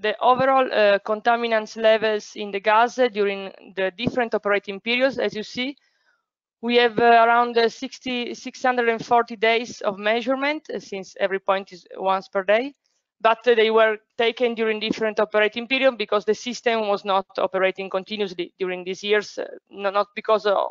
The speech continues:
only because of the cleaning system, because of the S F C and other things which you will see in the next webinars. But just to tell you that you will see continuous point, but actually they are referred to different operating periods.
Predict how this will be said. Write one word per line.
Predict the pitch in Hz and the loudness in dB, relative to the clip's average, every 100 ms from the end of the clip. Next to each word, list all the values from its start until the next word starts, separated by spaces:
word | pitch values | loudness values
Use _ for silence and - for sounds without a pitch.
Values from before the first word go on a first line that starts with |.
| - | -4
only | - 196 - 190 185 185 | -2 -2 -2 -2 -4 -8
because | 180 190 185 | -6 -4 -4
of | |
the | 185 | -6
cleaning | - 208 196 | -8 -8 -6
system, | - 214 - 175 | -6 -6 -6 -6
because | 170 190 190 | -6 -4 -2
of | 180 | 0
the | 190 | -2
S | 202 | 0
F | 220 | -4
C | - 220 208 | -6 -6 -2
and | 190 | 0
other | 190 185 | 0 -2
things | - 202 196 - _ _ _ _ _ _ - | -4 -12 -12 -20 _ _ _ _ _ _ -12
which | 202 - | -8 -4
you | 214 | -2
will | 220 208 | 0 -2
see | - 220 | -4 -2
in | 208 | -2
the | 196 | 0
next | 196 202 - | -2 -4 -4
webinars. | 208 202 190 185 180 - 196 | 0 2 2 -2 -4 -2 -2
But | 226 _ _ | -2 _ _
just | 202 220 | -2 -2
to | 247 | 0
tell | 240 | 0
you | 226 | 2
that | 202 - - | -2 -4 -6
you | 214 | -6
will | 226 | -4
see | - 233 | -6 -6
continuous | - 214 233 233 226 | -2 -2 -2 -2 -2
point, | - 220 214 202 | 2 4 4 2
but | 190 - - | -4 -4 -8
actually | 190 - 196 | -10 -10 -8
they | 180 185 | -4 0
are | 180 | 0
referred | 185 - 196 185 | 0 -2 -2 -4
to | 196 | -8
different | 185 180 - 185 175 | -14 -12 -8 -8 -6
operating | 185 180 180 185 185 | -6 -2 -4 -6 -12
periods. | 190 180 175 - - | -8 -6 -6 -8 -14